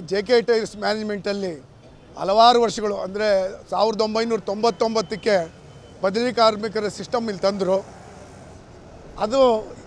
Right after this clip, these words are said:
ಯಾಕೆ ತಂದರು ಅಂತಂದರೆ ಶೋಷಣೆ ಮಾಡೋದಕ್ಕೆ ಅಂತಲೇ ಈಗ ಅನಿಸೋಂಥ ಪರಿಸ್ಥಿತಿ ಬಂದೋಗಿದೆ. ಮೊದಲಿಗೆ ಎಲ್ಲ ಕೆಲಸಗಾರರು ಸಾವಿರದ ಒಂಬೈನೂರ ತೊಂಬತ್ತೊಂಬತ್ತರಲ್ಲಿ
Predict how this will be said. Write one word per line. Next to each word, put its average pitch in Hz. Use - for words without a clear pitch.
ಯಾಕೆ 254
ತಂದರು 247
ಅಂತಂದರೆ 226
ಶೋಷಣೆ 254
ಮಾಡೋದಕ್ಕೆ 240
ಅಂತಲೇ 233
ಈಗ 233
ಅನಿಸೋಂಥ 220
ಪರಿಸ್ಥಿತಿ 196
ಬಂದೋಗಿದೆ. 175
ಮೊದಲಿಗೆ 254
ಎಲ್ಲ 254
ಕೆಲಸಗಾರರು 220
ಸಾವಿರದ 226
ಒಂಬೈನೂರ 240
ತೊಂಬತ್ತೊಂಬತ್ತರಲ್ಲಿ 214